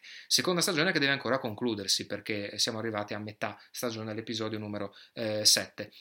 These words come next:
E questa, e questa incredibile, straordinaria carrellata si conclude con una cosa assurda, con una cosa assurda che si chiama in un modo assurdo, perché si chiama Absurd Planet, su Netflix la trovate come Pianeta Assurdo,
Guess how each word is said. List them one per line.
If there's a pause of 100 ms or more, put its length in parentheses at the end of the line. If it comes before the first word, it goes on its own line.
(180)
E
questa,
e
questa
incredibile,
straordinaria
carrellata
si
conclude
con
una
cosa
assurda, (220)
con
una
cosa
assurda
che
si
chiama (240)
in
un
modo
assurdo,
perché
si
chiama (140)
Absurd
Planet,
su
Netflix
la
trovate
come
Pianeta
Assurdo,